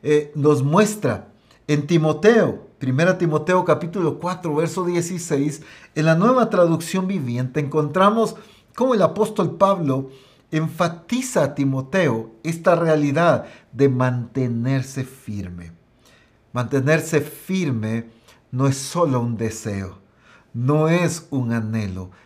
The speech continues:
es una determinación que debemos velar y cuidar porque nos mantengamos así. Dice la Escritura,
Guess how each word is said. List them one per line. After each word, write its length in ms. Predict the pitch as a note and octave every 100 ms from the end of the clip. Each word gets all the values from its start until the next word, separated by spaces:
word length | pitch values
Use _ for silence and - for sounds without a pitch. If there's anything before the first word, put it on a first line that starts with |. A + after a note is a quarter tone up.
| _
es 220 | C3+ C3+
una 220 | F3+ E3+ E3
determinación 1500 | D3+ C#3+ D3 C#3+ C3+ C3+ C3+ B2 B2 A#2+ - F#3+ D#3 C3
que 180 | G#2 C3
debemos 640 | A#2 A#2+ D3 D#3 D3 B2
velar 680 | A#2 A#2 A#2 D3+ F#3 F#3+ F3 - - -
y 240 | E3+ E3
cuidar 720 | D#3+ D3+ C#3 C3 C#3 G2 - - _ _ _ _ _
porque 360 | B2+ B2 - A#2+
nos 200 | A2+ G#2+
mantengamos 840 | A2+ G#2+ G2+ G#2+ G2+ G#2 G2+ G2
así. 340 | G#2 - F2 E2+ _ _ _ _ _
Dice 340 | G#2+ A#2+ - B2+
la 120 | A#2+
Escritura, 720 | A#2 - C3 - A3 B2 G2